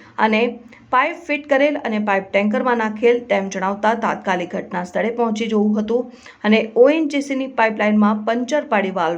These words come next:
બેસાડેલ, જેથી ઓ એન જી સીની લાઇનમાંથી ગેરકાયદેસર રીતે ઓ એન જી સીનું ક્રૂડ ઓઇલની ચોરી કરવા,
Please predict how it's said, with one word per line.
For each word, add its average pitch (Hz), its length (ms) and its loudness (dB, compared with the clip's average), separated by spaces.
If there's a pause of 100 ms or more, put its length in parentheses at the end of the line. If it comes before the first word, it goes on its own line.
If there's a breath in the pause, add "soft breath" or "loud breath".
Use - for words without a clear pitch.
(120)
બેસાડેલ, 196 500 -2
જેથી 180 240 -10 (100)
ઓ 220 220 4
એન 262 200 0
જી 208 160 -4
સીની 226 800 0 (960 soft breath)
લાઇનમાંથી 285 600 0
ગેરકાયદેસર 247 580 -2
રીતે 233 200 2 (180)
ઓ 214 100 -2
એન 208 140 2
જી 208 120 -6
સીનું 196 240 -6
ક્રૂડ 196 420 2
ઓઇલની 277 280 4
ચોરી 247 220 -2
કરવા, 247 260 2